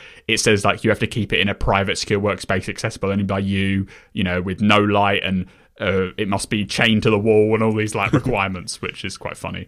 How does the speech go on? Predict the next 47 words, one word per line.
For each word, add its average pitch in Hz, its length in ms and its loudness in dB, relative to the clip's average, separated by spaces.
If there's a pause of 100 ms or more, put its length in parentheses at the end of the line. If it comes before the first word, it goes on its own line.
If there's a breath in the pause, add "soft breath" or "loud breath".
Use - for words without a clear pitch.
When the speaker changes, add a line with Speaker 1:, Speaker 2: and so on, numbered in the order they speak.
(120)
Speaker 2:
When 120 160 4
it's 120 220 2
not 117 180 6
Speaker 1:
Um, 117 60 4
Speaker 2:
in 113 100 2
use, 101 320 0
turn - 260 2
it 117 120 2
off 101 260 2
and 104 160 -2
put 117 160 0
it 107 80 2
in 101 140 2
its - 180 -4
locked 98 480 2
Pelican 117 440 2
case 117 460 0
in 110 120 0
a 104 80 0
locked 101 360 0
space - 540 2
that - 180 -2
only 110 280 0
you 107 420 0 (160)
have 104 180 2
access 92 440 0
to. 73 260 -4 (800 soft breath)
So. - 160 -4
Speaker 1:
Yeah. - 220 -8 (160)
Uh, 90 140 0 (520 soft breath)
they 220 160 6
write 120 220 6
that 113 120 4
stuff. - 220 2
I 160 80 6
don't 131 140 4
know 95 320 6
how, 90 240 0 (200)
how 98 180 2
strictly 87 360 -2
they 90 120 2
actually - 360 -4
enforce 87 360 -6
that, - 280 -2
but, - 180 -4
uh, - 260 -4 (1080 soft breath)
they, 85 260 0